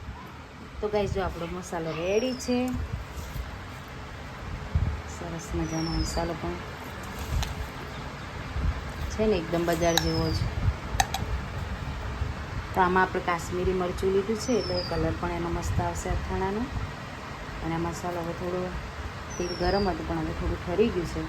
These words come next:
હવે અંદર નાખી દઈશું ગોળ. તો ગાઈસ, જો આપણે અથાણું મસ્ત મજાનું રેડી થઈ ગયું છે. કટકા આપણે અંદર ગોળ ને બધું મિક્સ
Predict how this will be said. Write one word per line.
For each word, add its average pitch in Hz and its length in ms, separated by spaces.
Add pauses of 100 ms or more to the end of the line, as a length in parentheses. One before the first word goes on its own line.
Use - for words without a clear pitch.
(440)
હવે 165 180
અંદર 160 220
નાખી 160 280
દઈશું 165 380 (800)
ગોળ. 170 300 (1600)
તો 277 80
ગાઈસ, 254 280
જો 247 140
આપણે 196 280
અથાણું 196 400
મસ્ત 247 280
મજાનું 214 440
રેડી 214 340
થઈ 254 140
ગયું 247 240
છે. - 180
કટકા 196 360
આપણે 196 200
અંદર 196 320
ગોળ 190 240
ને 190 80
બધું 185 240
મિક્સ 190 240